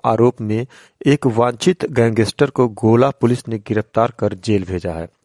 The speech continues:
पकड़े गए अभियुक्त का नाम पिंटू लोना उर्फ प्रधान पुत्र किशोरी निवासी मर्चीपार थाना बड़हलगंज का रहने वाला है।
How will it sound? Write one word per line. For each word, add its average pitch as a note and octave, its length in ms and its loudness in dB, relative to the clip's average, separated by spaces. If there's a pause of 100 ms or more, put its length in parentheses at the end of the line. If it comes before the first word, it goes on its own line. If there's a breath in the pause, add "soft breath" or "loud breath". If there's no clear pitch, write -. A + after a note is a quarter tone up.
(800 soft breath)
पकड़े A#2+ 280 0
गए A2 220 2 (120)
अभियुक्त A#2 340 0
का A2+ 160 0
नाम A#2 260 -4 (160)
पिंटू A#2+ 480 0 (320 loud breath)
लोना A#2+ 320 4
उर्फ - 400 -2
प्रधान A#2 680 -2 (560)
पुत्र A2 480 0
किशोरी B2+ 420 2
निवासी B2 520 0 (840)
मर्चीपार B2+ 800 0 (120)
थाना B2 200 0
बड़हलगंज A#2 640 0
का A2 120 0
रहने F#2+ 240 -2
वाला F2 220 -8
है। E2+ 300 -12